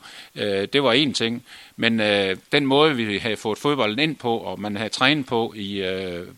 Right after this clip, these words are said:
både i, øh, U sytten eller junior og ynglinge, jamen det var, øh, den Vejle-stil, som man også spillede på, øh, spillede med i, øh, nitten otteoghalvfjerds, øh, som jeg husker det. Øh, det er jo helt anderledes i dag.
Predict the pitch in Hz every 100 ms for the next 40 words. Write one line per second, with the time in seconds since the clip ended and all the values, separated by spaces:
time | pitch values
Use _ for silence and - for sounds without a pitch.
0 | _ 127 131 120 107 95 98 95 - 104
1 | 139 131 95 87 87 85 95 123 135 98
2 | 80 - - 98 92 - 135 151 117 113
3 | - - - - 131 120 120 135 127 139
4 | 139 - 104 101 101 123 131 107 123 135
5 | - 113 90 98 104 113 - 123 131 107
6 | - 110 104 107 98 98 - 123 120 110
7 | 117 110 98 95 90 87 85 82 85 87
8 | - 117 123 131 113 110 117 98 92 107
9 | 110 - - 110 98 90 - 110 131 139
10 | 131 - 82 80 - - - - - 120
11 | 110 107 104 - - - 143 139 180 147
12 | 120 147 120 117 110 110 123 -